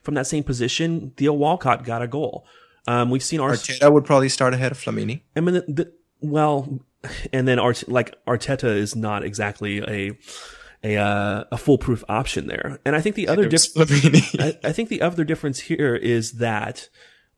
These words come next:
Speaker 1: Arsenal certainly has their injury problems, but the injury
Speaker 2: Yeah.
Speaker 1: problems seem endemic to the club.
Speaker 2: Mm-hmm.
Speaker 1: So to say, "Well, what if Arsenal didn't have injuries?" It'd be like saying, "Well, what if Arsenal won a league?" It's that hypothetical.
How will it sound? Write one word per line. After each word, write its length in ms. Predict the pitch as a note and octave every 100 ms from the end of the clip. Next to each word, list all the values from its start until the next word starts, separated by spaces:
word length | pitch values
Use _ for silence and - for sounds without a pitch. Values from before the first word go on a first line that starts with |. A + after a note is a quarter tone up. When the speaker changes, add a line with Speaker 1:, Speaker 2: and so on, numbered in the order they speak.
| -
Speaker 1:
Arsenal 640 | D#3+ F3+ F3+ D#3+ D#3 D3+ - _ E3 _ _ C#3+ B2+
certainly 400 | - D#3 C#3+ C#3
has 360 | C3 A#2+ A2+
their 140 | B2 A2+
injury 300 | A#2+ A#2 A2+
problems, 420 | - - - -
but 140 | - C3+
the 100 | C3+
injury 200 | F3 G3+
Speaker 2:
Yeah. 80 |
Speaker 1:
problems 300 | E3 D#3 C#3+
seem 280 | - C#3 B2+
endemic 560 | - A#2 G#2+ A2 G#2 -
to 100 | -
the 60 | G2
club. 320 | - - C#3+ _ _ _ _ - -
Speaker 2:
Mm-hmm. 220 | B2 G#2+
Speaker 1:
So 260 | G2+ D#3 C3+
to 120 | C3
say, 360 | C#3 F3 F3+ D#3+
"Well, 180 | C#3 C3+
what 140 | D#3+
if 120 | E3
Arsenal 300 | D3 D3 D3+
didn't 200 | C#3 C#3+
have 140 | C#3 C#3+
injuries?" 320 | F3 B2 A#2
It'd 100 | C3
be 100 | C3+
like 160 | B2
saying, 160 | C3+ B2
"Well, 120 | C3
what 160 | B2+ B2+
if 80 | C3
Arsenal 320 | B2+ B2 B2
won 120 | B2+
a 60 | C3
league?" 320 | F3 - - _ - _
It's 340 | A#2+ A#2 - - -
that 180 | A2+ -
hypothetical. 760 | A#2 A2+ - A#2+ A#2 - -